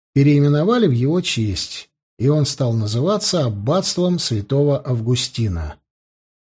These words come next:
Это аббатство просуществовало на окраине Кентербери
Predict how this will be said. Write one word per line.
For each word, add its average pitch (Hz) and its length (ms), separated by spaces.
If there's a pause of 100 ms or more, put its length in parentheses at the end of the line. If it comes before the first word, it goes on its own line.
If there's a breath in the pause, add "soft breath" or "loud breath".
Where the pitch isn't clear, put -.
(120)
Это 87 300
аббатство 160 600
просуществовало 160 1040
на 151 160
окраине 156 580
Кентербери 185 840